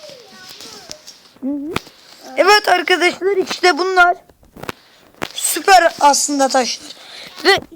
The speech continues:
göster dediği koruma kalkanı. Onu da gösterdi. Aha işte bu.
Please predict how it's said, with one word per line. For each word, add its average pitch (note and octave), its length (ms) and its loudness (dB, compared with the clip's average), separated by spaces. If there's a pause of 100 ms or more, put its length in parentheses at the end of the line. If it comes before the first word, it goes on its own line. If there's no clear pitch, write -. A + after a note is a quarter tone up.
(280)
göster E4+ 580 4
dediği E4+ 340 2 (100)
koruma E4 440 2
kalkanı. D4 600 4 (400)
Onu D4 260 2
da D4+ 80 8
gösterdi. B3+ 800 0 (2750)
Aha D4 240 4
işte C4+ 360 0
bu. C4 120 0